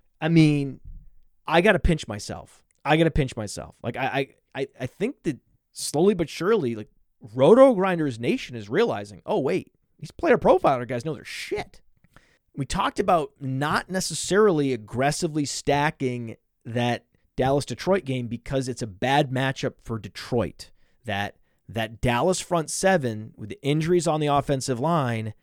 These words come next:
and injuries to the wide receiver core, injuries to the, to the running backs, it's not great for Detroit.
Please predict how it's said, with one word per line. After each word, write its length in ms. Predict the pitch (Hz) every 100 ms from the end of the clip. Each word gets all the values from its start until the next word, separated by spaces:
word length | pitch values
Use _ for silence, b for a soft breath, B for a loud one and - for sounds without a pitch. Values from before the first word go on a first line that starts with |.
| _
and 140 | - 123
injuries 400 | 165 180 180 160
to 100 | 160
the 80 | 135
wide 220 | 131 113
receiver 380 | 107 220 233 170
core, 360 | 156 147 139
injuries 460 | 123 156 147 143 139
to 120 | 143
the, 180 | 123 117 -
to 100 | 127
the 100 | 120
running 320 | 120 202 233
backs, 500 | 143 120 123 - - - _ _ _
it's 220 | 143 -
not 220 | 175 196
great 240 | 151 170 151
for 80 | 139
Detroit. 460 | 127 151 120 92